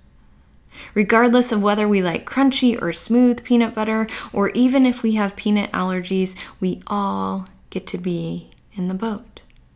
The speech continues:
We all get to be in the boat regardless of whether we are male, female, or identify as other, whether we speak English or speak Pig Latin,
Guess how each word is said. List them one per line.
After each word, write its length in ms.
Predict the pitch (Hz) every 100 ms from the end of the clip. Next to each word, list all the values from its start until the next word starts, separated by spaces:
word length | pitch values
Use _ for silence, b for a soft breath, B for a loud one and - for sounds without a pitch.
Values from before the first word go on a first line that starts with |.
| _ _ _ _ _ - - _ _ _ _ _ _ _ _ _ _ B B B
We 160 | 233
all 280 | 247 269 277
get 200 | 254 262
to 80 | 240
be 260 | 208 220 220
in 140 | 208
the 80 | 190
boat 340 | 180 208 220 -
regardless 640 | 180 180 202 220 214 208
of 160 | 185 180
whether 260 | 180 175
we 180 | 165 160
are 120 | 160
male, 540 | 165 190 220 226 220 220 -
female, 600 | - 220 214 208 208 202
or 180 | 165 151
identify 800 | 151 170 196 202 196 196 190 190 -
as 200 | 180 170 -
other, 380 | 190 202 196 190 - _ _ B B B B
whether 260 | 196 180
we 120 | 180 175
speak 380 | - 170 - -
English 640 | 233 240 240 240 240 - B B B B
or 100 | 170
speak 400 | 156 - 165 -
Pig 240 | - 240 233
Latin, 540 | 220 208 214 208 202